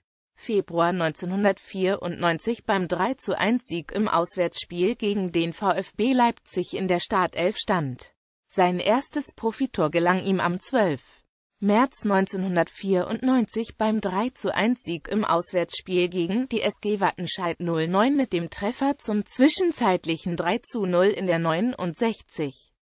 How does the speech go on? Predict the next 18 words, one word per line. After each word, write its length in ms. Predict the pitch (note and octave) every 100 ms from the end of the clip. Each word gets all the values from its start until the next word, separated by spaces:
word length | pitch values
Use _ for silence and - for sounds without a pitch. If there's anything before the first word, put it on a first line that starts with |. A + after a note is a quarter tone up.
| _ A#3+
Minute. 680 | B3 B3+ A#3+ - D#3+ B2 - _
In 200 | A3 A3
der 160 | G3+ F#3
Saison 440 | E3+ D#3+ F3+ A#3
eintausendneunhundertvierundneunzig 2500 | D#3+ F#3+ - F#3 F#3 F#3 - G3 C4+ C#4+ A3 F#3 E3 E3 - G3 F#3 - F3+ F#3 F#3+ C4+ - D4+ -
fünfundneunzig 880 | C4 D#4+ - F3+ E3+ F3+ G#3+ - F3+ - G#3 A3+
gehörte 440 | F3+ G#3+ C4 B3+
er 240 | - B3+
als 220 | - D#3+ E3+
Mittelfeldspieler 1120 | F#3 - C#4+ C#4 C4 - - F#3 E3 F3+ -
zur 180 | G3+
Stammelf, 640 | F3+ F#3 A#3 C4 B3 C#4 -
kam 320 | G#3 G3 F#3+
nicht 260 | C#4 -
nur 240 | G#3 F3 -
auf 80 | -
siebenundzwanzig 1040 | B3+ C#4 D4+ F3+ F3 - G#3 B3 C4 -
Ligaeinsätze, 1000 | G3 F3 D#3 D#3+ D3+ D3+ - - C3 -